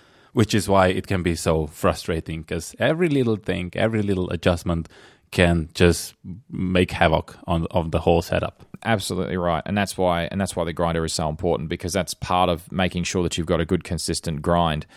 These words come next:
Speaker 2: Uh, otherwise, before you even put it in the machine, you're basically stuffed. You're not gonna get a good shot out of it if you've got a, if you've got a, a crummy grinder. But, um, before we do talk about grinders, though, I think it's, um,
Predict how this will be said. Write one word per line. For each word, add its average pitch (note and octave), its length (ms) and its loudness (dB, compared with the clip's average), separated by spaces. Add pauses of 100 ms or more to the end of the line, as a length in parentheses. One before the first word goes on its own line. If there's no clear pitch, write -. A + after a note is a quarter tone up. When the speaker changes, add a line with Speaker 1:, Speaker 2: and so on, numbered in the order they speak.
(360)
Speaker 2:
Uh, - 80 -4
otherwise, E2+ 500 2
before G2 320 0
you F2+ 100 4
even E2+ 160 -2
put F#2 140 -2
it F2 40 -2
in E2 60 -4
the D#2+ 60 -4
machine, D#2 480 -2
you're D#2 80 -2
basically D#2 480 -2
stuffed. - 400 -4
You're - 120 -4
not D#2 140 -2
gonna D#2+ 160 -2
get D#2 120 0
a D#2 60 0
good D#2 200 -2
shot D2+ 220 2
out D2+ 140 0
of D2+ 80 -2
it D#2 60 0
if D#2 140 -6
you've D#2 120 -8
got D#2 120 4
a, C#2+ 120 2
if - 120 -10
you've F2 80 0
got E2 120 4
a, - 40 -6 (220)
a E2+ 80 -4
crummy D#2 340 0
grinder. D2+ 560 2 (680)
But, - 300 0
um, D#2+ 280 0 (240)
before E3 220 0
we A3 80 0
do D#3+ 140 0
talk A#2 160 2
about G2+ 200 2
grinders, F#2 300 0
though, F2+ 100 2
I E2 60 2
think A2+ 220 -6
it's, - 120 -8
um, E2+ 140 -6